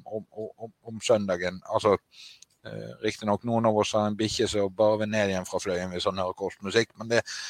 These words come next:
får være mitt problem. Altså, eh, <laughs> at vi møter publi-, vi, her har vi anledning til å møte publikum der publikum måtte, måtte være, om det er i Spikersuppa i Oslo, musikkpaviljongen,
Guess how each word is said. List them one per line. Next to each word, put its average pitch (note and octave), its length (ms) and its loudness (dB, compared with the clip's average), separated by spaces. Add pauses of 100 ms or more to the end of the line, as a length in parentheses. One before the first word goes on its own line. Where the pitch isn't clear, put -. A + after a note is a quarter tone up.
(140)
får A2+ 160 4
være A2+ 160 6
mitt C3 200 2
problem. A2+ 400 4 (220)
Altså, B2+ 320 8 (400)
eh, - 300 6 (280)
<laughs> - 120 8 (140)
at - 240 4
vi D3 80 8
møter D3 640 8
publi-, C#3 460 4
vi, D3 100 4
her F3+ 320 6
har E3 160 8
vi B2 80 6
anledning A#2+ 720 6
til G#2+ 220 0
å - 20 0
møte G2+ 480 2
publikum G2+ 640 0
der G2 280 6
publikum F#2 600 -2
måtte, F#2 440 0 (180)
måtte G2+ 580 -2
være, G2 240 6
om G2 160 -2
det F#2+ 60 4
er G2+ 80 4
i - 20 -2
Spikersuppa G2 760 0
i F#2 100 0
Oslo, G2+ 380 -2 (260)
musikkpaviljongen, F2+ 1080 -4